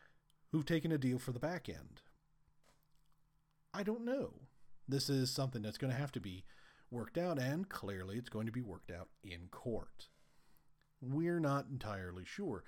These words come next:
This is new ground here. We're not quite sure how any of this works, and the court has the arguments of both sides. Disney says that Scarlett Johansson was handsomely paid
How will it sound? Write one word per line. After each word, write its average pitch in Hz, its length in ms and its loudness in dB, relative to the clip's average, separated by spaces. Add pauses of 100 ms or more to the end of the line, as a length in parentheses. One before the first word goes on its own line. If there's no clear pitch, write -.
(300)
This 127 160 -2
is 139 180 -2
new 104 840 -2
ground 151 400 0
here. 85 320 -8 (560)
We're 110 160 -2
not 107 220 -4
quite 127 220 -4
sure 120 380 -2
how 131 220 -4
any 117 220 -4
of 92 120 -6
this 98 240 -8
works, - 480 -2
and 160 460 -2 (340)
the 147 80 0
court 208 260 2
has 196 520 -2 (640)
the 127 140 0
arguments 139 540 0
of 131 240 -8
both 98 280 -6
sides. 110 600 -2
Disney 110 320 -4
says 131 380 -2
that 127 160 -4 (100)
Scarlett 82 440 -6
Johansson 113 500 -2
was 135 320 0 (380)
handsomely 120 760 -2
paid 117 580 4